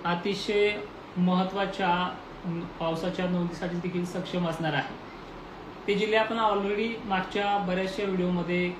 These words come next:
काही जणांच्या रेकॉर्डिंगच्या through हे आपण तुम्हाला सांगितलेले आहेत. पण आता इथून पुढे आपण कशी तयारी करायची, आपण कसं नियोजन करायचे, या पद्धतीचा आपण आजच्या या Insta लाईव्हमध्ये ती पाहणार आहोत. तर सध्या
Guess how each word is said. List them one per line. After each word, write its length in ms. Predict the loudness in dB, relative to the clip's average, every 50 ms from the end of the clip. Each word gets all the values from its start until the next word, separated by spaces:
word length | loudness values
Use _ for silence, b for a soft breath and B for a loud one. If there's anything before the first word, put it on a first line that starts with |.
| -6 -2
काही 160 | 0 0 0
जणांच्या 420 | 0 0 0 0 -2 -2 0 0 0
रेकॉर्डिंगच्या 600 | 0 0 0 0 0 0 2 2 0 0 0 -2
through 200 | -2 -2 -4 -4 -6 -8 -12 -14 -14 -14 -14 -12 -6 -2
हे 60 | 0
आपण 220 | 0 0 0 0 0
तुम्हाला 380 | 0 2 2 4 4 4 2
सांगितलेले 640 | 2 2 0 2 2 2 2 2 2 0 0 2 4
आहेत. 280 | 2 2 2 0 -4 -6 -6 -12 -12 -14 -14 -12 -12 -12 -12 -12 -12 -10 -10 -10 -12 -12 -6 0
पण 80 | 2 4
आता 280 | 4 4 4 4 4 4
इथून 460 | 2 2 -2 0 0 2 2 2 0
पुढे 300 | 0 2 2 4 4 2 0 -4 -6 -4 -2
आपण 320 | -2 0 0 0 0 0
कशी 380 | -2 -2 -2 -2 0 -2 -2 0 2
तयारी 340 | 2 4 4 4 2 2 4
करायची, 540 | 4 6 6 6 4 4 2 0 -2 -2 -2 -4
आपण 220 | -2 0 0 2 2
कसं 320 | 2 2 2 4 4 4
नियोजन 360 | 4 4 4 4 4 4 4
करायचे, 460 | 4 2 2 2 2 2 2 -2 -4 -6 -6 -12 -12 -14 -14 -14 -14 -14 -14 -14 -12 -6 0 2
या 160 | 4 4 4
पद्धतीचा 560 | 4 2 0 -2 -2 -2 -2 -4 -2 0 0
आपण 380 | 0 0 0 -2 -4 -4 -4 -2
आजच्या 320 | -2 -4 -2 -2 -2 0
या 340 | 0 2 2 2 0 0 -2 -4
Insta 300 | -4 -4 -2 0 0 0
लाईव्हमध्ये 460 | 2 2 2 2 2 0 0 0 -2 -4 -6 -10 -12 -14 -14 -10 -2 0
ती 60 | 2
पाहणार 280 | 2 4 2 2 2
आहोत. 160 | 0 -2 -4 -8 -10 -12 -14 -14 -14 -14 -14 -14 -14 -14 -14 -14 -14 -14 -14 -14 -14 -14 -14 -14 -14 -14 -14 -12 -12 -12 -14 -14 -14 -14 -14 -14 -14 -14 -14 -14 -14 -12 -4 2
तर 160 | 4 4 4 4
सध्या 800 | 2 2 0 0 2 4 4 6 6 6 4 2 2 0 -4